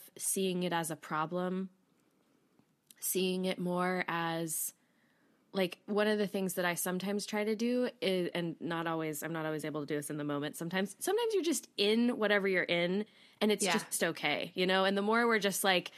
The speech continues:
Speaker 1: I think also the more we're able to notice, "Wow, I feel a lot of shame about this," even as we're doing it. Like, "Oh my
Speaker 2: Mm-hmm.
Speaker 1: gosh, I'm feeling really bad about what I'm doing." And, like, letting that be okay too. Like, "Okay,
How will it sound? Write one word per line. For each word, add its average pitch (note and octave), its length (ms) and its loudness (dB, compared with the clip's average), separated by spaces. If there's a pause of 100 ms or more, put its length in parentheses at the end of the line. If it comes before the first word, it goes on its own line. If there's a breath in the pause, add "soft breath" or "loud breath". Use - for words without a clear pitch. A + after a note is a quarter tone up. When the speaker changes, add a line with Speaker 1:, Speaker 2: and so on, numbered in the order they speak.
(880 loud breath)
Speaker 1:
I A#3+ 60 4
think E4 280 2
also C#4 380 4
the G#3+ 140 2
more A3+ 260 4
we're A#3+ 160 2
able G3 280 2
to - 180 -4
notice, F3 760 0 (160)
"Wow, A#3+ 300 2
I F3+ 80 0
feel G#3 360 -2
a A3+ 40 0
lot A#3 180 2
of A3+ 80 -2
shame A#3 300 0
about F3 260 -2
this," - 380 -10
even A#3 240 4
as G3+ 360 4
we're F#3 140 0
doing F3 380 0
it. F2 180 -8
Like, E3+ 320 -8
"Oh B3 180 2
my A3+ 140 4
Speaker 2:
Mm-hmm. F#3+ 80 0
Speaker 1:
gosh, G3+ 420 -2
I'm G3+ 280 0
feeling A#3+ 300 -2
really G3+ 200 0
bad F3+ 260 -2
about F#3 220 0
what F3+ 80 -2
I'm F3 140 -4
doing." E3 500 -2 (540 loud breath)
And, G#3+ 160 4
like, G#3+ 160 0
letting A3+ 320 2
that G3 320 0
be D#3 180 -2
okay C#3+ 320 -6
too. G3 560 -2 (140)
Like, F3 340 -4 (180)
"Okay, A3 600 0